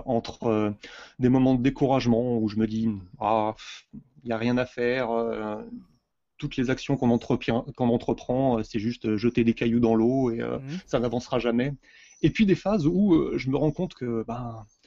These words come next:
Speaker 1: on n'est pas tout seul, qu'il y a d'autres initiatives qui sont en train de se monter, qu'il y a des fois, euh, des, euh,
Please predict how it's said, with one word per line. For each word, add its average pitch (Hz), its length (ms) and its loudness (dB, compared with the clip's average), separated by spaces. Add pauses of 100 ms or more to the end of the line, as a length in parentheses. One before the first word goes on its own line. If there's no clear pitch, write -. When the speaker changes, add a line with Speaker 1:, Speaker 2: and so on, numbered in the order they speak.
(340)
Speaker 1:
on 123 260 -14
n'est 131 100 2
pas 143 100 -4
tout 156 100 -6
seul, 165 500 0
qu'il 123 280 -4
y 120 80 0
a 123 60 2
d'autres 135 180 0
initiatives 143 420 -2
qui 120 100 -16
sont - 140 -18
en 120 40 -8
train - 160 -8
de 117 60 -4
se - 100 -10
monter, 139 560 -4
qu'il - 440 -10
y 123 60 -4
a 110 180 -4
des 120 140 0
fois, 131 220 -4
euh, 113 560 2
des, 117 180 -4
euh, 110 240 -6